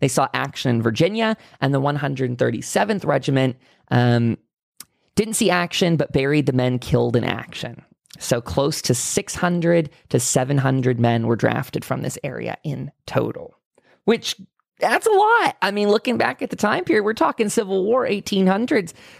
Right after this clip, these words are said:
That's a lot, a lot, a lot of people getting drafted into the ranks and, you know, stepping up and volunteering for that. It's, uh, those were brutal conditions, too. Huge amounts of malnutrition, um,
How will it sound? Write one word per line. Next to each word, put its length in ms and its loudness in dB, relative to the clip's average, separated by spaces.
That's 280 -4
a 40 4
lot, 600 6
a 40 2
lot, 220 4
a 60 -4
lot 160 2
of 80 -4
people 300 -2
getting 260 0
drafted 440 0
into 220 0
the 80 2
ranks 400 -2
and, 100 2
you 100 4
know, 40 4
stepping 380 -2
up 100 -2
and 120 0
volunteering 560 -4
for 180 -6
that. 220 -6
It's, 180 -6
uh, 180 2
those 220 0
were 80 0
brutal 560 0
conditions, 640 -2
too. 320 0
Huge 300 0
amounts 300 0
of 60 0
malnutrition, 800 0
um, 280 2